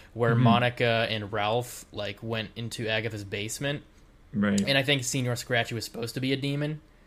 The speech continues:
Speaker 2: Mm-hmm.
Speaker 1: Um, but it got scrapped. Some people are saying it would be because of the pandemic. I don't necessarily believe that. I mean, 'cause it doesn't really make a whole lot of sense why,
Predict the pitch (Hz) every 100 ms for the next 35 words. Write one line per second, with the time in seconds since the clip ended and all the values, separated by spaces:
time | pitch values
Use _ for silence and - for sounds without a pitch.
0 | - - 131 120 104 110 110 113 113 113
1 | 113 - - 117 110 127 127 156 151 151
2 | 135 123 123 120 117 113 117 117 107 120
3 | 123 110 110 101 95 117 107 104 107 110
4 | - - 107 107 110 - 117 120 120 -
5 | 117 113 110 104 107 143 160 156 165 170
6 | - 117 117 117 113 123 170 123 139 135
7 | 123 123 117 120 113 110 - 110 107 98
8 | 101 104 120